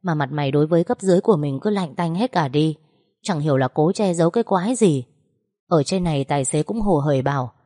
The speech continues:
"Hình như có xe đi ngược chiều lên, không biết có phải xe của bố San hô không nhỉ?"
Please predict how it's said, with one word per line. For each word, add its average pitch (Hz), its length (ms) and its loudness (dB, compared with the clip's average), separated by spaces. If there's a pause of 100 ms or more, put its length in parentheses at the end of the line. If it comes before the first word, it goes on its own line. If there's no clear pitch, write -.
(380)
"Hình 160 140 0
như 175 240 2
có 170 200 -2
xe 202 180 0
đi 185 120 0
ngược 156 220 -2
chiều 143 220 2
lên, 165 240 0 (280)
không 196 180 -4
biết 226 140 0 (100)
có 180 100 2
phải 180 160 -2
xe 180 180 -2
của 160 120 0
bố 143 200 2
San 202 200 -2
hô 185 180 2
không 185 220 -2
nhỉ?" 139 260 0